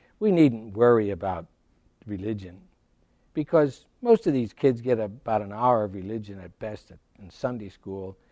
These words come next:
and we have the child in school all week." <laughs> And he said this in public record. This is in a public record.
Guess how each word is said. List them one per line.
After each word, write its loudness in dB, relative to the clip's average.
and 6
we 6
have 8
the -2
child 4
in -2
school 6
all 8
week." -4
<laughs> 4
And 8
he 10
said 6
this 8
in 8
public 4
record. 8
This 2
is -2
in 2
a 6
public 2
record. 2